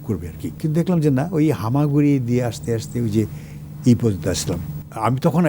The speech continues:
কর্নেলরে বললাম যে, যখন বলে যে, "ঠিক আছে, ছোড় দাও", তখন আমি বললাম যে, "মেরে জিজাজি কো ছোড় দিজিয়ে।" কয়ে, "ওস-, বাদ মে ছোড় দেঙ্গে", এই কথাটা বললো আর কি। তো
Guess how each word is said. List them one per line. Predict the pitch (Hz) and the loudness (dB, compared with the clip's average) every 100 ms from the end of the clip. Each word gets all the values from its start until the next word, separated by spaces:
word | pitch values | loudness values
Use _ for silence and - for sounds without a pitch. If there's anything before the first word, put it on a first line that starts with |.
| 123 | 2
কর্নেলরে | - 147 175 226 185 | 4 4 6 2 2
বললাম | 113 92 82 - - | -4 -8 -12 -14 -14
যে, | 107 120 107 - - - | -8 -6 -6 -12 -18 -6
যখন | 117 160 147 | 0 2 4
বলে | 160 165 | 6 6
যে, | 180 185 - - - | 2 0 -10 -16 -4
"ঠিক | 196 156 | 2 2
আছে, | 151 | 2
ছোড় | 165 170 | 0 2
দাও", | 175 202 | 2 2
তখন | 143 139 | 2 2
আমি | 127 120 | 4 4
বললাম | 110 104 | 4 2
যে, | 104 101 - - - | 0 -2 -6 -10 -2
"মেরে | 98 | 0
জিজাজি | 98 101 113 117 127 | 0 2 4 4 2
কো | 107 | -2
ছোড় | - - 87 | -4 -6 -6
দিজিয়ে।" | 92 92 90 - - - - | -4 -6 -6 -8 -12 -10 0
কয়ে, | 220 | 2
"ওস-, | 180 151 - 123 - - - - 123 | 2 -2 -4 -10 -14 -16 -16 -14 -8
বাদ | 113 123 135 131 | 0 2 2 0
মে | 113 | -4
ছোড় | 113 87 | -6 -6
দেঙ্গে", | 90 76 87 | -8 -8 -4
এই | 156 | 0
কথাটা | 147 117 104 | 0 2 0
বললো | 90 90 | -2 -4
আর | 82 | -6
কি। | - 107 - - - - - - - - | -6 -10 -10 -16 -18 -20 -20 -20 -18 -6
তো | 165 | -2